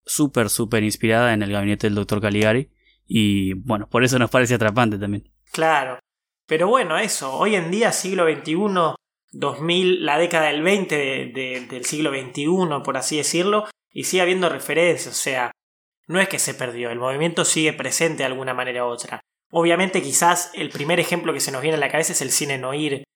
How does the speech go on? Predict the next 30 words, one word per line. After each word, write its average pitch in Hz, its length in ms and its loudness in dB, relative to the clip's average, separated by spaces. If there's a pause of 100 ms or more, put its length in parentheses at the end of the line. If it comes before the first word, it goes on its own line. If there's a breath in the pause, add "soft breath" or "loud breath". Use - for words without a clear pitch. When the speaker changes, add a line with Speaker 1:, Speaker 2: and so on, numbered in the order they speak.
Speaker 2:
el - 160 -6
cine 135 300 -2
negro 147 360 0
que 131 140 -8
tuvo 135 460 -2 (200)
explosión 139 520 -2
en 143 100 -2
Estados 139 300 -4
Unidos 147 240 -2
para 123 180 -4
la 131 80 -2
década 135 200 -4
del 123 80 -6
cincuenta, 156 680 0
justamente, 135 540 -4
que 131 120 -6
obviamente 143 520 0
está 139 120 -8
influenciado 131 440 -4
con 127 140 -8
toda 131 100 -6
la 127 80 -2
idea 131 120 0
de 123 80 -2
luces, 139 360 -4
de 123 80 -8
sombras, 135 580 -4 (320)
de 139 120 -4
personajes 135 480 -2
siniestros. 143 680 -4